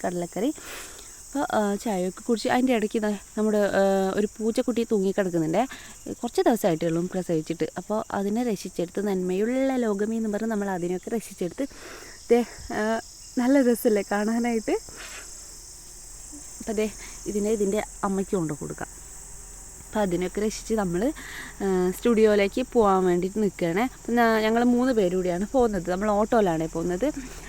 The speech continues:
ആ, ചെറുതായിട്ട് വെയിലും ഒരു മഴക്കാറും കുഴപ്പമില്ലാത്തൊരു കാലാവസ്ഥയാണ്, മാറി മാറിക്കൊണ്ടിരിക്കുന്നുണ്ട്. അപ്പം നമ്മൾ, ആ, അടുത്തുള്ള സ്റ്റുഡിയോയിലേക്ക് പോയിട്ട്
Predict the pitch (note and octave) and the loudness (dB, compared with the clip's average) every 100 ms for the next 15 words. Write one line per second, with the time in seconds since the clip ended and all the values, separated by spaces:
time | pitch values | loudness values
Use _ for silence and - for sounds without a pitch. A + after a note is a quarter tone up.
0 | - F#3 F3+ - F#3+ F3 F3+ F#3+ B3 G3 | -10 -4 -2 0 0 4 4 4 4 4
1 | F3+ A#3 G3 - F3 F#3 E3 D3+ D#3+ E3+ | 4 2 0 -4 0 0 0 0 2 2
2 | G3 E3+ F3+ A3 G#3 B3 B3 B3+ C4+ B3 | 2 -2 2 4 4 4 2 2 0 2
3 | G#3+ G#3 G#3 F#3+ F3 F#3 F3 G#3 A#3+ G#3 | 2 2 0 0 0 2 2 2 0 0
4 | G#3 A3+ A3+ B3+ A#3 E3+ F#3 F3+ D#3+ - | 2 4 4 4 2 0 0 0 -2 -6
5 | - - - - - - - - - C#4+ | -12 -16 -16 -16 -16 -18 -18 -14 -2 2
6 | C#4+ C4+ D#4 - A3 G#3+ G3 F#3+ G3+ F#3+ | 4 4 2 2 2 4 2 2 2 2
7 | G3+ - G3 F#3+ F3 E3+ E3 F#3 - E3+ | 0 0 0 2 2 0 -2 -6 -2 -2
8 | E3 - | 0 -2